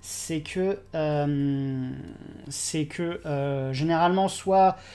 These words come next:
je vous montre des trucs que j'ai, euh, que je connais déjà un peu, euh, bien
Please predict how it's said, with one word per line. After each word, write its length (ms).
je 120
vous 100
montre 220
des 100
trucs 360
que 100
j'ai, 300
euh, 400
que 100
je 140
connais 240
déjà 220
un 120
peu, 360
euh, 460
bien 320